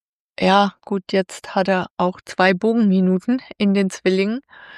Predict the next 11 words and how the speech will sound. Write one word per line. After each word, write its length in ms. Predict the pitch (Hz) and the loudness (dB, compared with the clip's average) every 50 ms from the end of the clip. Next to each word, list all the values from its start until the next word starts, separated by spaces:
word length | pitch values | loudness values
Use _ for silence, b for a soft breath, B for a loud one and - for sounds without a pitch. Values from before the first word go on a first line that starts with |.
| B B B B _ _ _ _ b b b _ | B B B B _ _ _ _ b b b _
Er 100 | - 240 | 2 2
läuft 320 | 240 247 262 254 - - | 4 4 2 0 -2 0
ja 160 | 233 220 220 196 | 2 2 2 2
sehr 180 | 202 196 185 | 2 2 4
langsam, 640 | 185 185 185 202 226 247 - - 262 262 269 277 269 - | 4 4 4 4 2 0 0 2 2 2 2 0 -2 -2
aber 220 | 214 208 214 208 | -2 0 0 0
der 280 | 190 202 190 196 196 - _ - | 0 2 0 0 0 -2 _ -8
Shift 560 | 202 - - - 302 - - - _ - - _ - | -8 -4 -2 0 -2 -2 -4 -8 _ -20 -16 _ 0
der 220 | 226 214 214 214 208 - | 2 4 4 2 2 0
Tierkreiszeichenenergie 1600 | - - 247 - - - - 220 220 - - - - - 208 202 202 202 208 202 202 - 196 190 190 190 185 - 196 190 190 190 - - | -4 -4 -4 -4 -2 0 0 0 0 0 -4 -6 -2 0 0 0 0 -2 -4 -4 -2 -2 0 0 0 0 0 0 -2 -2 0 -2 -2 -2
ist 340 | - 190 180 - - - | -2 -4 -4 -4 -10 -16